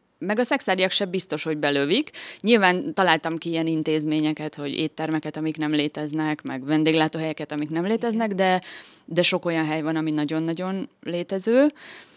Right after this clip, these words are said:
Speaker 1: És e-, erre van egy ilyen vicces történet egyébként, hogy amikor elkezdtük az itteni bemutatót szervezni, akkor a Szüreti Fesztiválnak a szervezői mondták, hogy legyen akkor a Vármegyeháza díszterme, anélkül, hogy ismerték volna a könyvet.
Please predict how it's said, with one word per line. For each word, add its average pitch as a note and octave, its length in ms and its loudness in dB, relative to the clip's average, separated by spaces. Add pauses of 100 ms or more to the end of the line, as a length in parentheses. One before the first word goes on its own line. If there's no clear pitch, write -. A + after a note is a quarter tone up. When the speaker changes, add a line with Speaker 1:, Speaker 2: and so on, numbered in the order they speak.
(400)
Speaker 1:
És F3 180 -2
e-, F#3 140 -2
erre F3+ 340 2
van F3+ 160 2
egy D#3+ 140 2
ilyen E3+ 200 2
vicces E3 340 -4
történet D#3+ 460 -6
egyébként, E3+ 460 -6
hogy E3 140 -6
amikor E3 280 -4
elkezdtük E3 420 -6
az D3+ 100 -8
itteni D3+ 320 -8
bemutatót D#3 500 -8
szervezni, F#3 440 2
akkor D#3 300 -2
a D#3 280 -2 (680)
Szüreti E3+ 340 -2
Fesztiválnak D#3+ 640 -4
a E3 40 -8
szervezői D#3+ 580 -2
mondták, D#3+ 360 -4
hogy E3+ 120 -6
legyen D#3 220 -6
akkor E3 200 -10
a E3 60 -8
Vármegyeháza D#3+ 600 -6
díszterme, G3+ 680 -2 (240)
anélkül, E3+ 360 0
hogy D#3+ 140 -2
ismerték D3+ 480 -6
volna D#3+ 400 -8
a - 60 -14
könyvet. E3 640 -4